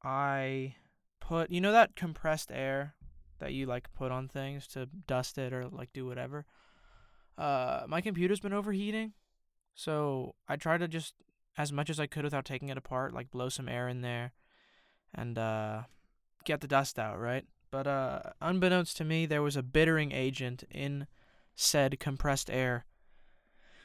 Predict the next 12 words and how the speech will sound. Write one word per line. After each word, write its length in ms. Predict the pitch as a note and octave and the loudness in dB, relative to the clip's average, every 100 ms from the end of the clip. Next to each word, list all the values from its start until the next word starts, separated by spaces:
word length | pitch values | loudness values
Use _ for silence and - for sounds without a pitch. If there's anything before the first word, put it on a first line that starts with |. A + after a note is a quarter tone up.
| - - | -20 -4
you 100 | D3 | 4
know, 120 | D3 | 6
to 80 | C3+ | 6
keep 260 | C#3 E3 - | 4 0 0
people 240 | D#3 C#3+ | -2 -2
from 120 | C#3+ | -2
huffing 500 | C#3 - D3+ D3+ C3 | -2 4 6 6 0
it 120 | A#2+ A#2 | 0 2
or 100 | A#2 | 2
whatever 400 | A#2 A#2 A#2 A2+ | 2 2 0 -6
retards 720 | A#2 A#2+ B2 B2 A2+ A2+ - | -4 -4 -4 -4 -4 -6 -6
do. 280 | A#2+ B2 | -4 -4